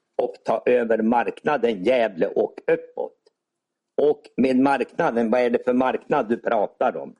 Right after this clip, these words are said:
Narkotika. Mm, och någon specifik substans, jag har ingen aning. Nej, men det var väl hasch och kokain. Ja. Det är också taget ur ett förhör med dig nu då.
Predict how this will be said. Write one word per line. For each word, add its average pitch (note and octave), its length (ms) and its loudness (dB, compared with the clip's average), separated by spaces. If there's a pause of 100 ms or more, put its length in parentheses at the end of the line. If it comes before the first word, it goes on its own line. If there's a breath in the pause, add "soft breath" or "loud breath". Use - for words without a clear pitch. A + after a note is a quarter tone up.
(160)
Narkotika. - 840 -2 (640)
Mm, A2+ 340 2
och A#2+ 120 2
någon B2 160 2
specifik A#2 680 -2
substans, - 480 -6
jag G#2+ 100 -2
har F#2 80 -2
ingen C2+ 260 -14
aning. B1+ 160 -14 (800)
Nej, F#2 400 -2 (220)
men A#2 100 0
det C3 60 4
var C#3+ 140 2
väl A2 100 0
hasch A2+ 300 -2
och - 80 -4
kokain. G2 400 -2 (580)
Ja. C3+ 400 -2 (1800)
Det C3 100 2
är D3 40 4
också D3+ 360 0
taget B2+ 480 0
ur B2 160 2
ett A#2+ 140 -4
förhör C3 300 0
med G2 180 -2
dig F2+ 200 -2
nu - 160 -20
då. - 100 -20